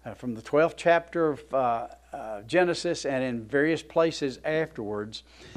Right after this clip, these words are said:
that, uh, the land that they would, uh, inhabit and that the, uh, descendants would also continue to live in was a gifted land, that it was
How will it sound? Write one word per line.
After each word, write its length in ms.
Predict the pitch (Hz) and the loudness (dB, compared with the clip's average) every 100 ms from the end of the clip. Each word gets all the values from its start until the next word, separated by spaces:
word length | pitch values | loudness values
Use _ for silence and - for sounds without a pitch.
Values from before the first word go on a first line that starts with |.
| - - | -20 -6
that, 480 | 131 143 131 - - _ _ - | 2 2 2 -2 -16 _ _ -14
uh, 360 | 123 101 98 101 - - | -6 -6 -6 -10 -20 -18
the 120 | 117 101 | -10 -6
land 580 | 110 147 180 202 202 | 2 4 6 4 2
that 180 | 147 123 | 2 2
they 180 | 139 156 | 4 6
would, 380 | 180 190 151 - | 8 6 4 -2
uh, 360 | 151 147 147 147 | 2 2 2 -2
inhabit 760 | 160 143 - 160 127 113 - - _ _ - | -4 -4 -2 0 0 -2 -6 -12 _ _ -12
and 260 | 127 127 127 | -6 -4 -4
that 180 | 120 - | -6 -6
the, 340 | 123 113 107 | -8 -6 -8
uh, 140 | 101 92 - - - _ - 117 | -8 -10 -18 -20 -20 _ -20 -16
descendants 680 | 127 120 - 170 170 175 - | -12 -8 0 2 4 0 -2
would 380 | 151 147 127 127 | 0 0 -2 -4
also 460 | 143 147 156 - 156 | 4 6 6 4 0
continue 540 | 151 139 - 165 160 | 2 -4 0 2 2
to 120 | 147 151 | 0 0
live 340 | 151 147 117 | 2 2 2
in 320 | 107 107 110 - - - _ - | -4 -6 -8 -12 -20 -20 _ -8
was 240 | 135 143 | -4 -4
a 100 | 117 | -4
gifted 720 | 110 104 165 160 - 151 135 135 - | -10 -2 -2 -2 -4 -4 -4 -6 -10
land, 640 | 127 117 95 87 - - - _ _ | -8 -8 -10 -16 -20 -20 -20 _ _
that 180 | 120 123 | -6 -2
it 180 | 151 147 | -2 0
was 280 | 143 123 | -2 -4